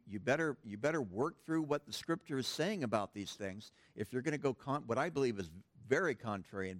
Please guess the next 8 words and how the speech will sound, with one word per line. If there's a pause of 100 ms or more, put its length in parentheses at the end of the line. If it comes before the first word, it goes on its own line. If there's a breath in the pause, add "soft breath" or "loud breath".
(120)
very
clearly
contrary
to
Scripture, (1120)
not
just
in,